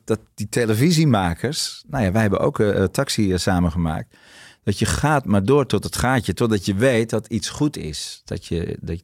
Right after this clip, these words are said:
dat, dat het gelukt is, zeg maar. En dat zag ik daar heel erg duidelijk. En toen hebben we met al die mensen, eh, gezeten online.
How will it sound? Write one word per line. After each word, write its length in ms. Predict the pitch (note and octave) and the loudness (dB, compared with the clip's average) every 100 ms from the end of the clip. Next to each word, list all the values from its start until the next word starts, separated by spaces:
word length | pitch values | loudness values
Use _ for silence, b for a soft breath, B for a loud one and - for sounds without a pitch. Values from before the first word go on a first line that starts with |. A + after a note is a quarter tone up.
| _ | _
dat, 300 | G#2+ E2+ - - | -10 -10 -10 -10
dat 200 | G#2 - | -8 -8
het 120 | - | -2
gelukt 400 | G#2+ A2 C#3 - | 0 2 0 -4
is, 160 | D2+ | -6
zeg 180 | - E2 | -6 -6
maar. 280 | D2 C#2 D#2+ B B B B B B B | -6 -6 -8 B B B B B B B
En 100 | - | -2
dat 100 | G2 | -2
zag 200 | - A2+ | 0 0
ik 120 | G2 F#2 | 0 0
daar 200 | G2+ F#2 | 2 2
heel 280 | A#2 A#2+ | 4 4
erg 180 | F#2+ E2+ | 2 0
duidelijk. 440 | F#2+ A2+ G#2+ E2 D#2+ | 0 2 2 0 -4
En 60 | |
toen 140 | - G#2 | -2 0
hebben 220 | G2 F#2 | 2 2
we 60 | |
met 140 | F#2+ F2 | 0 0
al 100 | F#2 | -2
die 100 | F#2+ | 2
mensen, 760 | F#2+ F2+ - F2+ E2 D#2+ E2 | 2 0 -2 -2 0 -2 -2
eh, 360 | - D#2+ D#2 D#2 D#2 E2 G2 | -4 -4 -4 -6 -6 -10 -12
gezeten 640 | - E2+ E2 F#2+ E2 - | -6 -2 2 2 0 -2
online. 480 | E2 E2 F2 D#2 | 0 2 2 0